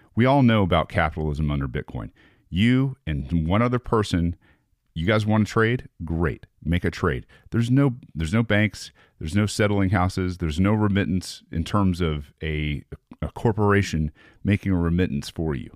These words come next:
It's peer-to-peer. This is why it's so powerful. This is why they're scared to death of it. 'Cause you can do peer-to-tre-, peer-to-peer cash transactions around the world,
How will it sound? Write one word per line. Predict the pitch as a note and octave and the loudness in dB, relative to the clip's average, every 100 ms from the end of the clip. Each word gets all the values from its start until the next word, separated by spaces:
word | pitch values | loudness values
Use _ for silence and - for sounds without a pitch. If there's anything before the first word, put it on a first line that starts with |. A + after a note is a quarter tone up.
| _ _ _ _ | _ _ _ _
It's | E2 - - _ | -8 -8 -12 _
peer-to-peer. | - G#2+ G#2+ A2 A2 _ _ - G2+ G2+ G2+ G#2 _ _ - A2 D#2+ - _ _ _ _ - | -2 0 0 -2 -6 _ _ -4 0 0 -2 -6 _ _ -8 -4 -4 -6 _ _ _ _ -10
This | E2+ | -8
is | F2 E2+ | -6 -6
why | F#2 F#2 | -4 -4
it's | - | -2
so | G#2 | -2
powerful. | F2+ - A2 G#2 E2+ D#2 | -2 0 0 0 -2 -8
This | D2 | -6
is | F#2 | -6
why | F2 E2+ | -4 -2
they're | E2 | -2
scared | D2+ - F#2+ D#2 | -6 -6 -4 -4
to | C#2 | -6
death | C#2+ E2 F#2+ - | -6 0 0 0
of | A1+ | -8
it. | - _ _ _ - | -12 _ _ _ -4
'Cause | G2 | -2
you | G#2 | 2
can | A#2 | 2
do | G2+ | 2
peer-to-tre-, | E2+ - C#3+ C#3 B2+ - A2 - - - - _ | 0 -2 0 0 -2 0 0 -2 -8 -18 -18 _
peer-to-peer | - E3 D#3 A#2+ - C3 G#2+ F#2+ - _ - | -2 0 0 -2 -2 2 4 2 -2 _ -8
cash | - A#2 A#2+ B2+ - - | 0 4 4 2 -6 -8
transactions | - G#2+ F#2 F2 E2+ - D2 - | 0 0 2 0 0 -4 -6 -4
around | E2 D2 E2+ F2+ | -4 -2 -2 0
the | A2+ | 0
world, | F#2 D2+ C#2+ C#2+ | 0 -4 -4 -6